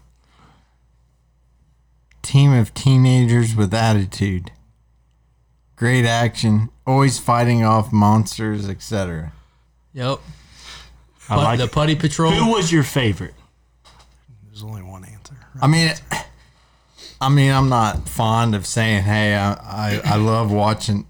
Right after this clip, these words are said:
Speaker 1: You know, I'm a, you know, Power Rangers
Speaker 3: Mine was the
Speaker 1: is,
Speaker 3: red one.
Speaker 1: is on my
Speaker 4: What?
Speaker 1: is on my list, but I always watched that show as a kid, so I, I didn't really have a
Speaker 3: Hey,
Speaker 1: favorite.
Speaker 3: mine was the red one. I'm gonna go out and say it.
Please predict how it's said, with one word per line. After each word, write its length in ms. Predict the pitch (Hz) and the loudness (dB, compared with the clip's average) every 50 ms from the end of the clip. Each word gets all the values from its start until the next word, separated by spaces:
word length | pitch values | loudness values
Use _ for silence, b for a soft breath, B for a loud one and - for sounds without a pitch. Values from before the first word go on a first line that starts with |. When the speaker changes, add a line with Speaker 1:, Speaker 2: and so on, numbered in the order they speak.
| _ _ | _ _
Speaker 1:
You 120 | - 104 104 | -2 0 0
know, 160 | 101 101 101 104 | 2 2 2 2
I'm 200 | 101 101 95 92 | 0 0 0 0
a, 140 | 90 87 87 - _ _ _ _ _ _ | -2 -4 -6 -10 _ _ _ _ _ _
you 100 | 110 107 | -2 0
know, 140 | 107 104 98 | 0 0 -2
Power 400 | 85 - 117 104 101 110 107 104 | -2 -2 -2 0 0 2 2 2
Rangers 200 | 98 98 - 135 147 | 2 2 2 2 4
Speaker 3:
Mine 80 | 156 147 | 2 2
was 160 | 139 123 104 | 2 2 2
the 60 | 110 | 2
Speaker 1:
is, 60 | 107 | 2
Speaker 3:
red 200 | 113 120 131 120 | 0 0 0 0
one. 180 | 117 117 117 113 - - | 0 0 0 -2 -4 -4
Speaker 1:
is 160 | 117 113 107 123 | -2 0 2 2
on 120 | 123 120 | 2 4
my 180 | 117 110 101 95 | 2 2 2 2
Speaker 4:
What? 340 | 104 110 - - - - - 135 | 0 -2 -4 -8 -10 -8 -2 0
Speaker 1:
is 120 | 123 117 | 2 2
on 140 | 139 135 127 | 4 4 4
my 120 | 113 107 | 4 4
list, 460 | 101 107 120 135 143 143 147 - - | 2 2 2 2 2 2 0 0 -4
but 220 | - 101 98 - - b b b b b b b b b b _ _ _ | -4 -4 -4 -4 -10 b b b b b b b b b b _ _ _
I 140 | - 127 | -2 0
always 280 | 147 156 165 160 139 123 | 2 4 4 2 2 2
watched 280 | 143 151 165 165 160 139 | 2 2 2 2 2 0
that 200 | 120 101 - - | -2 -2 -4 -4
show 260 | - 120 113 113 107 | -4 -2 -2 0 0
as 200 | 107 104 95 98 | 0 -2 -2 -4
a 80 | 101 92 | -6 -6
kid, 460 | - - 156 143 113 92 92 98 - | -4 -4 -2 -2 0 -2 -4 -6 -8
so 400 | - 101 92 92 92 90 98 - _ - | -8 -8 -6 -6 -8 -10 -12 -14 _ -8
I, 120 | 117 117 - - _ | -8 -8 -8 -12 _
I 140 | 110 123 147 | -4 -2 -2
didn't 160 | 151 117 98 | -2 -2 -2
really 220 | 104 104 95 92 | -4 -4 -4 -4
have 160 | 98 101 90 | -6 -6 -8
a 40 | 78 71 | -6 -4
Speaker 3:
Hey, 180 | 151 160 123 92 | -2 -2 -2 -2
Speaker 1:
favorite. 120 | 82 107 | -2 -2
Speaker 3:
mine 180 | 123 147 190 202 | -2 0 0 0
was 160 | 190 165 143 | 0 0 0
the 80 | 120 104 | -2 -2
red 220 | 120 - 214 165 | -2 -2 -4 -6
one. 160 | 131 95 92 - _ _ _ | -8 -10 -12 -14 _ _ _
I'm 100 | 117 131 | -4 -2
gonna 160 | 156 127 98 92 | 0 0 0 -2
go 100 | 104 107 | -2 -2
out 120 | 120 123 | -2 -2
and 100 | 117 104 | -2 -4
say 200 | 92 117 143 165 | -4 -4 -4 -4
it. 160 | - - - | -4 -8 -12